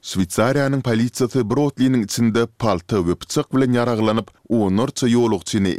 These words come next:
ençeme sahatlap, zamun alan şahsyň öldürilendigini habar berdi. Maglumatda onuň asly eýranyny otuz iki ýaşly birdigi,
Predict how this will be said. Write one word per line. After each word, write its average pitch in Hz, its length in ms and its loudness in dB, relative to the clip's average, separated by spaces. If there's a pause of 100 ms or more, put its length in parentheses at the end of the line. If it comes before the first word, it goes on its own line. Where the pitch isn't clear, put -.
ençeme 139 320 0
sahatlap, 113 680 0 (120)
zamun 101 440 0
alan 120 240 0
şahsyň 110 500 -2
öldürilendigini 113 840 0
habar 123 380 -2
berdi. 92 600 0 (140)
Maglumatda 110 680 0
onuň 147 320 0
asly 120 320 0
eýranyny 123 480 2
otuz 101 320 -4
iki 135 220 0
ýaşly 127 380 0
birdigi, 98 680 0